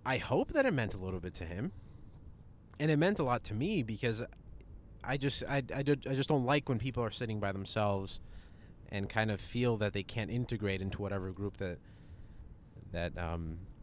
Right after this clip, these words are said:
that they want to be a part of. So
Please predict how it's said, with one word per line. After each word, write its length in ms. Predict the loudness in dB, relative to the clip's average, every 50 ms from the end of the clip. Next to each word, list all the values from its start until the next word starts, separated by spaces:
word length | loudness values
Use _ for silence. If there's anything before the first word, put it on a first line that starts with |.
| -16 -16 -16 -16 -16 -16 -16 -18 -18 -18 -18 -16 -16 -16 -16 -16 -18 -18 -16 -16 -16 -16 -16 -16 -16 -18 -12 -4 0
that 100 | 2 4
they 80 | 4
want 340 | 4 6 6 6 4 4 2
to 80 | -2 -2
be 140 | 0 -2
a 40 | -2
part 240 | 0 -2 -2 -2 -2
of. 200 | -4 -6 -10 -12 -14 -16 -18 -18 -18 -18 -20 -20 -20 -20 -20 -20 -20 -20 -20 -18 -18 -16 -14 -10
So 480 | -6 0 2 4 4 4 2 0 -2